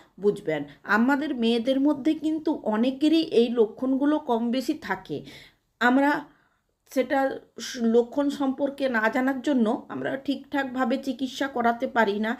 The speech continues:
বা যেগুলো হচ্ছে খুব সাধারণ ভেবে ওষুধ খেয়ে থেকে যায়। তো আমি আজকে এই ভিডিওটি এই জন্যই এনেছি যে, উম,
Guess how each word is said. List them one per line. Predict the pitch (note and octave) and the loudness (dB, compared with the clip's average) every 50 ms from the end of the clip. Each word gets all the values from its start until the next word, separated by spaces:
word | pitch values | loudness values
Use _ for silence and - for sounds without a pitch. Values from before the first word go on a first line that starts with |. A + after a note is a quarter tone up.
| - - - _ _ _ - | -10 -18 -20 _ _ _ 2
বা | B3 C4+ C4+ C4+ C#4 - - _ - | 4 6 6 4 2 -4 -12 _ -4
যেগুলো | G3 B3 C4 B3 C#4 D4 | 0 0 0 2 2 2
হচ্ছে | C4 C4+ B3+ B3 - - D4+ C#4+ | 2 2 0 -2 -4 -8 -8 -8
খুব | - - D4 C#4+ - - - - _ _ _ _ | -4 -4 -4 -4 -4 -6 -12 -20 _ _ _ _
সাধারণ | - - - B3+ A#3 A#3 C4 C4+ C4+ C#4+ D4+ D4+ D4 | -14 -4 2 2 2 4 4 4 4 4 4 2 4
ভেবে | C#4+ C4+ G#3+ G#3 A#3+ - - - - _ _ _ _ _ - | 2 2 2 2 2 0 -2 -8 -18 _ _ _ _ _ -2
ওষুধ | A3 C4 - - D#4+ C4+ - - _ | -2 0 2 0 0 0 -2 -8 _
খেয়ে | - - C#4+ D#4 G#4+ - - _ - | -2 0 0 0 0 -2 -8 _ -6
থেকে | - A#3+ A3 - - E3+ D3+ | -2 0 0 0 0 -2 -2
যায়। | - C#3 - - - - - - _ _ _ | -2 -4 -6 -8 -10 -14 -18 -20 _ _ _
তো | A#3 A3+ | 2 2
আমি | A3+ A3+ A#3 A3+ A#3 B3+ D4 D#4 | 2 4 4 4 4 4 4 2
আজকে | D4+ C#4+ C#4+ - - D#4 | 2 0 -2 -2 -4 -2
এই | D#4 | -2
ভিডিওটি | D4 A#3+ A#3+ B3 G#3+ C4+ C#4 C#4+ C#4 E4+ | -2 -2 -2 -2 0 0 0 0 0 -2
এই | E4 - B3 A3+ A#3 | 0 4 4 4 4
জন্যই | A3+ C4 E4+ F4+ F#4+ G4 G4+ F4 C4+ | 4 2 0 -2 -2 -2 -2 -2 0
এনেছি | A#3 G#3+ G#3+ G#3 - - D#4+ G#4+ A#4 - - - - | -2 -2 -2 -4 -2 0 0 0 0 -2 -10 -14 -10
যে, | - G#3 C#4+ D4 D4 D4 | -4 -2 0 2 2 0
উম, | C#4+ - - - A#3 A#3 | -2 -6 -10 -4 -2 0